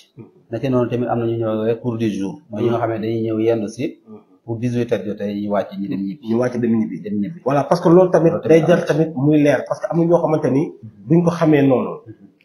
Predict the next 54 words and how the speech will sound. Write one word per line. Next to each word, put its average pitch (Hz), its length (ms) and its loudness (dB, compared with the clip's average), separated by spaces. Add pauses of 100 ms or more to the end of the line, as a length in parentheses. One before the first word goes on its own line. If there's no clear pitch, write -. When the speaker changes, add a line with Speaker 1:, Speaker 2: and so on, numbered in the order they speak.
Speaker 1:
Dafa 151 140 -2
am 151 80 4
ñoo 160 100 4
xam 151 100 2
ne 139 100 2
duñ 131 120 2
ko 135 80 0
xamee 123 240 0
noonu. 95 240 0 (340)
Maanaam 151 380 4
am 147 60 4
na 156 100 10
ñoo 156 120 10
xamante 147 340 4
dañuy 135 220 0
jàng 139 240 4
si, 170 260 -2
wala 143 220 4
ñu 143 160 4
gont 147 160 6
si 143 140 -4
ba 123 160 -4
dix-huit 143 260 2
heures 131 140 2
ñu 131 80 0
daal 123 160 4
di 123 60 2
wàcc. 104 240 0 (480)
Léegi 170 220 8
nag 143 140 6
yéen 147 220 6
initiative 175 480 4
bi 156 60 2
nga 160 100 4
xamante 143 300 2
léegi 120 240 -2
noonu 156 220 2
ngeen 147 180 2
ko 143 200 -6
créé. 107 400 -2 (300)
Léegi 165 260 6
ñi 156 140 8
nga 185 100 8
xamante 156 380 0
ne 123 80 0
dañu 151 260 2
bëgg 139 180 2
seeni 147 280 0
doom 123 200 0
dem 127 200 0
jàng 156 220 4
ji 135 200 0
en 131 120 -4
français, 117 460 -4